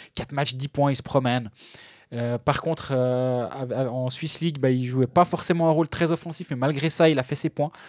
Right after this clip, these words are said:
Donc, euh, bah, il est, moi, il me semble qu'il est, il est prêt pour le saut. Physiquement, il a, il,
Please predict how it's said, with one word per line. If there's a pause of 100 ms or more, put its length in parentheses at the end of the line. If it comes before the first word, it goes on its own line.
(240)
Donc,
euh,
bah,
il
est,
moi,
il
me
semble
qu'il
est,
il
est
prêt
pour
le
saut. (420)
Physiquement,
il
a,
il,